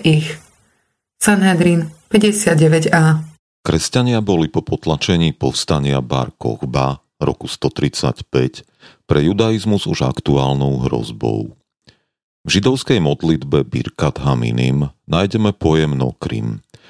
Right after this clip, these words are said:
Speaker 2: ktorý pôvodne označoval príslušníkov nežidovského obyvateľstva, prichádzajúceho do styku so Židmi.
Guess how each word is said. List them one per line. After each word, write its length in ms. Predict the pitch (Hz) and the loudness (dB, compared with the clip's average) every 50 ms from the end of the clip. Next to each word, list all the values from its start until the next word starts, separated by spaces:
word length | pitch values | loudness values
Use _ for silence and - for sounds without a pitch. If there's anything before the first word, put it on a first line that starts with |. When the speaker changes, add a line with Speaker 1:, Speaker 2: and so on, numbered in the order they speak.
| - - _ - | -20 -20 _ -4
Speaker 2:
ktorý 320 | - - 113 135 143 139 | 0 2 2 2 2 -2
pôvodne 560 | - - 87 82 80 80 82 80 73 76 73 | -2 0 0 2 2 2 0 0 0 -2 -2
označoval 720 | - 71 65 65 73 67 67 - - 76 67 65 64 62 - | 0 -2 -2 0 0 0 -2 0 -2 0 0 0 -2 -2 -4
príslušníkov 880 | - - 69 65 - - 82 - - - 76 76 73 - 78 69 60 | -2 -2 -2 -2 -2 -4 -4 -4 -2 -2 -2 -2 -2 -2 -2 -2 0
nežidovského 880 | 62 64 65 71 71 67 73 69 69 - - - 78 76 67 65 64 - | -2 -2 -2 -2 -2 -2 -2 -2 -4 -6 -4 -2 -2 0 0 0 -2 -2
obyvateľstva, 1200 | 64 57 55 64 58 64 65 65 - - 73 67 67 67 - - - 71 69 69 71 69 71 - _ _ _ - | -4 -4 -4 -2 -2 -2 -4 -4 -4 -2 -2 -2 -2 -6 -8 -6 -4 -2 -2 0 -2 -4 -6 -8 _ _ _ -6
prichádzajúceho 880 | - 95 - - 107 107 92 101 98 92 90 85 - - 90 85 85 82 | -4 -2 0 0 0 0 0 0 0 0 0 -2 -2 0 0 2 0 0
do 120 | 71 67 64 | 0 -2 -4
styku 400 | - - - - - - 76 65 | -4 -6 -8 -8 -4 -4 -4 -2
so 160 | 57 60 60 - | -2 -4 -4 -4
Židmi. 480 | - 60 53 53 57 57 55 53 55 | -6 -6 -6 -6 -6 -6 -6 -8 -10